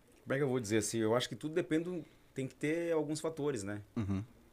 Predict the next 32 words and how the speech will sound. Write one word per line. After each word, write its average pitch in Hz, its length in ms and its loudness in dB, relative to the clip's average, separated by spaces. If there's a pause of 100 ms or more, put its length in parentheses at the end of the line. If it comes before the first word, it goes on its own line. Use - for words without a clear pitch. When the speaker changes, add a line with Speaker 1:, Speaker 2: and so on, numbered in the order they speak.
(280)
Speaker 1:
O 90 60 -16
primeiro 101 340 -2
é - 20 2
a 101 40 -2
dedicação, 104 480 -4
né? 139 180 -10 (300)
Se - 140 -20
tu - 80 -12
escolheu 95 320 -2
ser 104 140 -4
aquilo, 101 240 -8
tem 95 180 -8
que - 100 -8
ser 92 300 -4 (380)
profissional 113 540 -4 (580)
daquilo 123 400 0
e - 20 0
pra 110 160 4
aquilo. 131 320 0 (580)
E 135 60 -2
segundo, 160 320 2
a 202 40 4
sorte. 196 340 6
Às 92 100 0
vezes 127 180 0
tem 131 140 -2
muita 131 300 0
gente 120 240 -2
aí 113 40 -4
que 117 220 -4
é 98 80 -4 (120)
mega 101 800 6